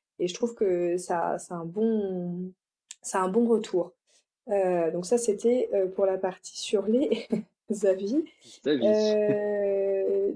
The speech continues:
Speaker 1: du coup, je continue à te poser mes petites questions. Je regarde parce qu'on a déjà, euh, parlé de pas mal de choses, donc je veux pas faire de redite, parce que t'es dé-, t'es déjà allé dans pas mal de détails.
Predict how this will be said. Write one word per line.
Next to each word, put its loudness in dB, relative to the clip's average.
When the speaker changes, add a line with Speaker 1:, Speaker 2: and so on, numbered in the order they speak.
Speaker 1:
du 0
coup, -2
je 2
continue 0
à 2
te 0
poser 0
mes 2
petites -8
questions. 0
Je -2
regarde 10
parce 4
qu'on 2
a 2
déjà, 4
euh, 6
parlé 4
de -8
pas 4
mal 2
de 2
choses, 0
donc -2
je -18
veux 0
pas 0
faire -2
de 2
redite, 0
parce -20
que 0
t'es -2
dé-, -2
t'es 0
déjà 2
allé 2
dans -2
pas -2
mal -2
de 0
détails. -2